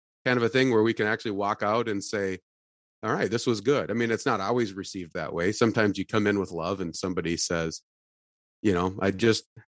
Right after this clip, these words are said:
<laughs> I just had a message left on our church phone today from someone who did not receive discipline and said, 'We're all a bunch of Pharisaical hypocrites who could go to, go to hell,'" you know? And, "Oh, okay. That was nice."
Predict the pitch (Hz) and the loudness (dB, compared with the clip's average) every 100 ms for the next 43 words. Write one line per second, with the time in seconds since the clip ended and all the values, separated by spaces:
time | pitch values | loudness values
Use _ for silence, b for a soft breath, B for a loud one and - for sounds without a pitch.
0 | - - - - - - 131 240 240 233 | -8 -6 -6 -10 -6 0 2 2 4 4
1 | 208 226 156 123 127 131 143 135 127 151 | 6 6 4 6 6 6 6 4 4 2
2 | 143 - 156 127 98 95 - 104 - 107 | 2 2 4 4 2 0 -2 -4 -2 -2
3 | 104 110 110 131 151 107 101 110 95 98 | -2 -2 -2 -2 -4 -4 -4 -6 -4 -4
4 | - 95 101 98 92 104 101 104 107 107 | -4 -4 -2 -2 0 -2 0 0 2 2
5 | 110 104 92 113 107 - 107 101 98 104 | 0 0 0 2 2 2 -2 -2 -4 -6
6 | - - 101 - 95 92 92 98 92 85 | -8 -2 -2 0 -4 -4 -2 0 0 -4
7 | - 101 90 95 85 - 98 110 98 101 | -2 -2 0 0 -2 -2 -4 -2 -4 -8
8 | _ _ _ - 92 110 156 113 113 110 | _ _ _ -6 -6 0 2 2 2 -2
9 | 85 85 _ _ _ _ _ _ - 90 | -2 -6 _ _ _ _ _ _ -2 0
10 | 90 90 76 - - | 2 0 -4 -8 -12